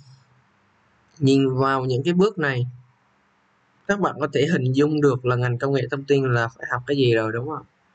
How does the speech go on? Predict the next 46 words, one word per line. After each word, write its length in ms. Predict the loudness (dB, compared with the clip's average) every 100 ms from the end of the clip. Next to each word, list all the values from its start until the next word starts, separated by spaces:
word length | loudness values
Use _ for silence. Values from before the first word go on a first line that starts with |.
| _ _ _ _ _ _ 0
Thứ 60 |
nhất 200 | 2 2
là 140 | 0 0
requirement, 600 | -2 -2 -2 -2 -2 -2
ở 80 | -2
đây 260 | -2 0 0
là 440 | 0 0 -2 -6 -10 _ _ _ -18 -2
những 200 | 0 2
cái 100 | 2
yêu 180 | 2 2
cầu, 280 | 0 -2 -2
những 200 | -4 -2
cái 100 | -2 0
thứ 240 | 0 0
mà 140 | -2
khách 180 | -2 -6
hàng 240 | -4 -2 0
người 160 | -2
ta 140 | -2 -4
họ 180 | -4 0
đưa 180 | 0
ra 80 | 2 -2
cho 80 | -4
mình. 220 | -2 -4 -8 _ _ _ -20 _ _
Ví 100 | 2
dụ 120 | 2 2
như 160 | 0
là 140 | 0 -2
sản 180 | -4 -6
phẩm 180 | -8 -4
phải 120 | -4 -4
chạy 180 | -8
nhanh 400 | -4 -2 -2 -2
hoặc 160 | -6 -2
là 120 | -2
sản 240 | -2 -8 -6
phẩm 180 | -8 -8 -8
phải, 320 | -4 -2 0
ờ, 640 | 0 0 0 0 0 -2 -6 _ _ _ _ _ _ _ _
ờ, 380 | 0 2 2 0 -4 -8 -10 -2
như 460 | 0 2 4 4
thế 100 | 4
nào, 240 | 2 0 -2
ra 100 | -2
làm 100 | -4
sao. 420 | -2 -2 -2 -6